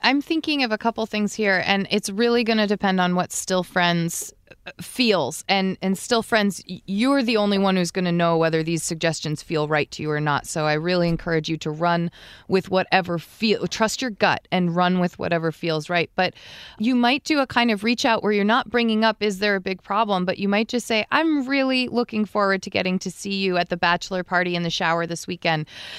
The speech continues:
That might be a light way of taking her temperature, sort of, you know, of seeing where she's at. If you're still getting really frosty responses after that, know that at the party, you might just really wanna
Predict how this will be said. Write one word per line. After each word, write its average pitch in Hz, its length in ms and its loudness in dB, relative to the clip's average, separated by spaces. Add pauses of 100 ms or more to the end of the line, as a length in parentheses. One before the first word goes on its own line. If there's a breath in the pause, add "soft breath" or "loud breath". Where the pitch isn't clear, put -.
(220 loud breath)
That 302 260 2
might 427 260 0
be 320 280 2
a 247 80 4
light 190 460 0
way 202 400 2
of 190 120 -2
taking 196 440 -4
her 185 120 -4
temperature, 190 640 -6 (320 soft breath)
sort 254 280 0
of, 254 160 0
you 262 80 2
know, 247 160 2
of 190 160 -2
seeing 226 340 0
where 226 160 0
she's 208 220 -4
at. 202 180 2
If 214 140 -2
you're 302 140 0
still 349 220 -2
getting 262 300 0
really 226 220 0
frosty 202 560 -2
responses 190 680 -2
after 196 320 -2
that, 233 300 0 (380 loud breath)
know 262 380 2
that 277 200 0
at 233 140 0
the 240 80 -4
party, 269 560 -2
you 240 120 0
might 226 280 0
just 247 200 -4
really 240 560 2
wanna 190 360 2